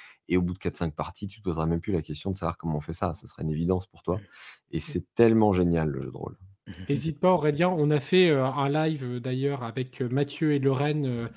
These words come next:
Speaker 2: sur comment débuter en jeu de rôle. Hésite pas à aller le, le visionner si tu as des questions, de, de poser les questions. Il y aura en plus une édition numéro deux. Donc, euh, voilà. En tout cas, on, on a fait sur comment débuter le jeu de rôle. Donc, euh, hésite pas à aller voir l'émission.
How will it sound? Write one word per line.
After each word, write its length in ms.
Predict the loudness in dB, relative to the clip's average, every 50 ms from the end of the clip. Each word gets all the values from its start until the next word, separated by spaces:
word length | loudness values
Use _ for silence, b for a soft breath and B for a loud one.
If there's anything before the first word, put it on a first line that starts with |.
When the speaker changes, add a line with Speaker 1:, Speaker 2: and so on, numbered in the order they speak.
| B B B B
Speaker 2:
sur 260 | -2 4 4 4 6
comment 300 | 8 8 10 10 10 8
débuter 440 | 6 4 2 0 0 0 2 2 2
en 140 | 2 2 2
jeu 100 | 2 2
de 40 | 4
rôle. 160 | 4 2 2
Hésite 240 | 2 0 -2 -6 -4
pas 120 | -2 0
à 20 | 0
aller 160 | 0 0 0
le, 240 | 0 0 2 2 2
le 160 | 4 2 2
visionner 480 | 2 2 2 4 6 6 8 6 6
si 120 | 4 2 -2
tu 120 | 0 0
as 40 | 0
des 120 | 2 0
questions, 320 | 0 0 -2 -2 -2 -2 0
de, 200 | 0 0 0 0
de 140 | 0 0 -2
poser 300 | 0 2 0 2 2 2
les 100 | 0 0
questions. 340 | -2 -4 -4 -2 -2 -2 -2 B B B B B B
Il 60 | 2
y 60 | 4
aura 160 | 6 6 6
en 140 | 4 4 2
plus 220 | 2 0 -4 -2 0
une 120 | 0 0
édition 360 | 0 0 -2 -6 -4 -2 0
numéro 360 | 2 2 2 0 0 -2 -2
deux. 200 | 0 2 2 2
Donc, 340 | 2 0 -4 -6 -6 -6 -4
euh, 120 | -4 -4 -4 B B B B B B B
voilà. 360 | 4 6 6 4 4 2 -2
En 80 | -2 -2
tout 140 | -2 -2
cas, 200 | 2 4 6 6
on, 280 | 8 6 6 4 2 2
on 140 | 4 6 6
a 80 | 6 6
fait 200 | 6 4 4 4
sur 280 | 0 -6 -6 -6 -2
comment 260 | 2 4 6 6 6 4
débuter 380 | 4 2 2 0 0 0 0
le 40 | 2
jeu 140 | 2 2 2
de 60 | 2
rôle. 180 | 4 2 2 2
Donc, 240 | 0 -2 -2 -4
euh, 40 | -4 0
hésite 300 | 0 0 0 0 -2 2
pas 80 | 4 4
à 40 |
aller 140 | 6 4 4
voir 160 | 2 2 2 2
l'émission. 640 | 4 4 6 6 6 4 2 0 -2 -6 -8 -8